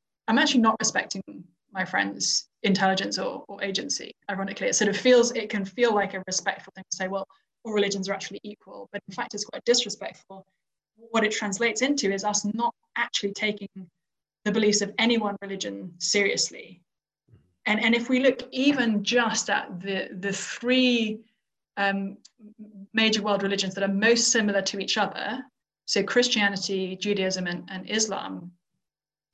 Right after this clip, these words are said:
you know, often known as the great monotheistic religions,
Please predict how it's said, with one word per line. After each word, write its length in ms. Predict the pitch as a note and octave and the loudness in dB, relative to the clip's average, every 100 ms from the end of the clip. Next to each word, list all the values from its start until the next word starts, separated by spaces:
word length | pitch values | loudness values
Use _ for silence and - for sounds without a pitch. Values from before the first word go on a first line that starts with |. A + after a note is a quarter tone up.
| _ | _
you 80 | G#3 | -14
know, 80 | - | -12
often 240 | G3 F#3+ G3 - _ _ _ | -10 -8 -8 -10 _ _ _
known 320 | G#3 G3 G3+ G3 | -10 -2 0 0
as 80 | |
the 100 | F#3+ | -2
great 360 | F3+ F#3+ F#3+ - | -2 0 0 -2
monotheistic 560 | G3 F#3 G3+ F#3 - G#3 | -6 -4 -4 -6 -8 -8
religions, 800 | G3 G3+ - - F#3+ F#3+ - | -8 -8 -10 -12 -16 -16 -16